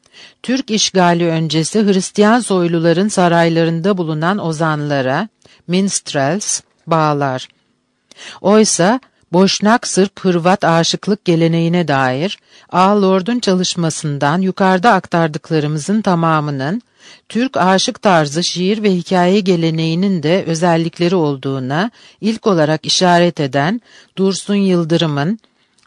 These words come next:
bin dokuz yüz seksen altı, dört yüz elli üç tire dört yüz elli sekiz belirttiği gibi,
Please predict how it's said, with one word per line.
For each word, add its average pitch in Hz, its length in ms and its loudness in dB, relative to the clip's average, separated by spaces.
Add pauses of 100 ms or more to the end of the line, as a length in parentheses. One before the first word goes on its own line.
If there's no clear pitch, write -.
bin 170 180 0
dokuz 175 280 -2
yüz 175 120 -6
seksen 170 440 -2
altı, 160 520 0
dört 175 280 0
yüz 170 160 -4
elli 170 280 0
üç 190 160 -4
tire 160 300 0
dört 156 280 0
yüz 139 120 -6
elli 135 240 0
sekiz 143 560 -4 (560)
belirttiği 185 600 2
gibi, 156 440 -2